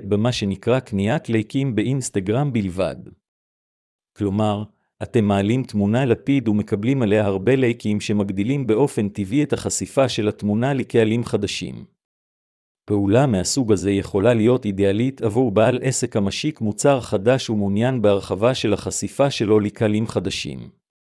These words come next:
אבל זו לא פעולה שבהכרח תתאים למי שמעוניינת להיות משפיענית רשת. במקרה הזה, למשל, אנחנו לא נייצר רק קניית עוקבים לאינסטגרם באופן שרירותי.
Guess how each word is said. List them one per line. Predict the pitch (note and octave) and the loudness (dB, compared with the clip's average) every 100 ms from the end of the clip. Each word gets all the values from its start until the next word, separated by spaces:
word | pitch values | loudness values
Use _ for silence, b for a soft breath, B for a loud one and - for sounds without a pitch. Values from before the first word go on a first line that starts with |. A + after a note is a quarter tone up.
| _ _ _ _ _ | _ _ _ _ _
אבל | G2+ F#2 G2+ | -8 0 0
זו | G2 A2+ | 4 4
לא | B2+ C3 | 4 2
פעולה | F#2+ F#2+ A2+ C3 | -2 2 2 0
שבהכרח | G#2 F#2+ G2 A#2 A#2+ G#2 | -2 -2 -2 2 2 2
תתאים | - - C#3 A#2+ | -6 -4 -2 0
למי | G#2 A2+ | 0 0
שמעוניינת | - G#2 G2+ G#2+ A#2 B2+ A#2 | -2 -2 0 2 0 0 -2
להיות | G#2 A#2+ C#3 | 2 2 2
משפיענית | A#2+ A2+ - A#2+ G#2+ G2 F#2+ | -2 -6 -2 0 2 0 -4
רשת. | E2 - B1+ - _ _ _ _ _ _ _ _ _ _ _ - | -8 -6 -8 -12 _ _ _ _ _ _ _ _ _ _ _ -8
במקרה | G2 E2 E2 A2 B2+ | -6 -4 -2 4 4
הזה, | F#2+ G#2 | 6 0
למשל, | F2+ F2 - E2+ E2+ F2 _ _ _ - | 0 -4 -2 -2 -4 -10 _ _ _ -6
אנחנו | A2+ A#2+ G#2 | -4 -2 0
לא | G#2 C3 | 2 4
נייצר | A#2+ G2 - C#3 A2 | 2 0 2 2 4
רק | B2+ - | 0 -2
קניית | - G2+ A2+ C3 | -4 0 0 0
עוקבים | A#2+ G2+ B2+ B2+ | -4 -2 -2 0
לאינסטגרם | G#2+ B2 A#2+ - F#2 G2+ C#3 D3+ C3+ - | 0 0 -2 -2 -2 0 0 -2 -8 -4
באופן | G#2+ B2+ - C3 | 0 0 0 -4
שרירותי. | G#2+ G#2+ F#2+ F#2 - C2 | -2 -2 -2 -4 -8 -10